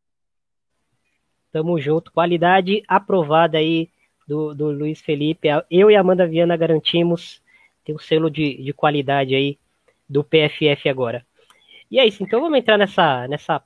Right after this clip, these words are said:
pauta aí, vamos, vamos não enrolar como a gente enrolou na, na live passada, né? Delongou muito, deu uma hora e meia de live, hoje a gente quer fazer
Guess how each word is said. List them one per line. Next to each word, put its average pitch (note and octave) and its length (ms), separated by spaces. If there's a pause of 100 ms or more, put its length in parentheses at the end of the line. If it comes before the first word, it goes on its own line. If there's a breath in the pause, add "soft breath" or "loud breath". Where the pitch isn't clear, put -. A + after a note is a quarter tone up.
pauta D#3 320
aí, D#3 60
vamos, D#3+ 400
vamos D3+ 420 (280)
não G#3+ 260
enrolar F3 460
como E3 160
a - 20
gente E3 320
enrolou D#3 480 (400)
na, D3 180
na D3+ 160
live D#3 320
passada, D#3+ 600
né? D#3 220 (120)
Delongou D#3 760
muito, G3 280
deu E3 120
uma F#3+ 100
hora E3+ 160
e D3+ 60
meia D#3 200
de C#3 120
live, D#3+ 180
hoje E3+ 120
a - 20
gente E3+ 160
quer D#3+ 120
fazer D3+ 380